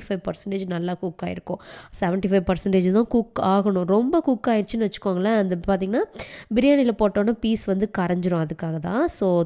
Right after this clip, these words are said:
தக்காளி போட்டுட்டு, அந்த தக்காளியும் வந்து நல்லா வணங்குறதுக்கு கொடுத்துங்க. இந்த தக்காளிக்கு வந்து பார்த்தீங்கன்னா, போட்ட உடனே அந்த இஞ்சி பூண்டு பேஸ்ட் போட்டு கீழே அடி பிடிச்ச மாதிரி இருக்கும்ல, அதெல்லாம் போயிடும். தக்காளியும் உப்பும் போட்டாலே போதும், அந்த அடி பிடிச்ச இடம்லாம் வந்து பார்த்தீங்கன்னா,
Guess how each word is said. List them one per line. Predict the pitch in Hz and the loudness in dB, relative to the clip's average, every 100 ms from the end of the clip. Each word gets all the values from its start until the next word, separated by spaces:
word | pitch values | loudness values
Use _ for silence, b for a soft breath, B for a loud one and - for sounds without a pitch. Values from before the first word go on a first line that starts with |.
| 185 | 0
தக்காளி | 190 254 262 233 | -4 0 -2 0
போட்டுட்டு, | 208 185 180 196 214 | -2 -2 -2 0 0
அந்த | 170 165 165 | 0 -4 -4
தக்காளியும் | 165 - 254 240 240 | -8 -4 -2 -2 -2
வந்து | 196 185 262 339 B B B | -4 -2 -4 -4 B B B
நல்லா | 190 185 202 | -2 2 2
வணங்குறதுக்கு | 175 190 185 175 180 180 - | 2 -2 -4 -4 -6 -8 -2
கொடுத்துங்க. | 180 170 175 170 165 180 262 - - | -2 0 -2 -2 -2 0 0 -2 -8
இந்த | 185 170 185 | -6 -4 -6
தக்காளிக்கு | 180 269 262 240 226 | -4 0 0 0 -2
வந்து | 196 202 202 | -2 -2 -4
பார்த்தீங்கன்னா, | 185 185 208 | -4 -2 -2
போட்ட | 202 202 202 202 | 0 0 0 0
உடனே | 185 214 | 0 0
அந்த | 214 | 0
இஞ்சி | 202 208 | 0 0
பூண்டு | 214 233 196 185 190 | 0 0 -2 -2 -2
பேஸ்ட் | 185 - | -4 -4
போட்டு | 180 175 208 196 180 | -4 0 2 2 0
கீழே | 208 190 | -2 0
அடி | 170 | 0
பிடிச்ச | 190 190 - | -2 -4 -6
மாதிரி | 170 170 170 | -4 -4 -4
இருக்கும்ல, | - 165 175 - B B | -4 -4 -4 -8 B B
அதெல்லாம் | - 165 165 185 - | -4 -2 0 -2 0
போயிடும். | 175 170 196 269 196 | 0 2 2 0 -2
தக்காளியும் | 160 214 202 226 | -2 0 2 4
உப்பும் | 202 165 214 190 | 0 0 -2 0
போட்டாலே | 180 165 175 196 196 | -2 -2 0 0 0
போதும், | 180 170 233 | -2 0 2
அந்த | 240 180 | 0 0
அடி | 170 180 | 0 0
பிடிச்ச | - 196 - 185 | 0 -4 0 0
இடம்லாம் | 175 170 170 160 165 170 | 0 0 0 -2 -2 0
வந்து | 190 185 170 | 0 -2 -4
பார்த்தீங்கன்னா, | 156 165 185 | -6 -4 -4